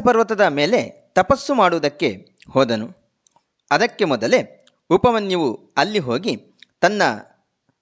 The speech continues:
ತಪಸ್ಸು ನಡೆಸಿದ್ದನು. ಕೃಷ್ಣನು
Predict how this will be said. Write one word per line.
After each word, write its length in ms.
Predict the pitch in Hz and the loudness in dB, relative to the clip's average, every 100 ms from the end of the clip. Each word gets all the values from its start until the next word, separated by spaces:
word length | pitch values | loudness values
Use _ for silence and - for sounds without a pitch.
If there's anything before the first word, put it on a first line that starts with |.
| _ _ _ _ _ - | _ _ _ _ _ -2
ತಪಸ್ಸು 720 | 190 269 - 226 110 - - | 0 0 0 -2 -2 -6 -4
ನಡೆಸಿದ್ದನು. 600 | 139 151 - 131 120 117 - _ _ _ - | -2 0 -2 -4 -4 -4 -8 _ _ _ -6
ಕೃಷ್ಣನು 640 | 208 208 285 285 151 | -6 0 0 0 -2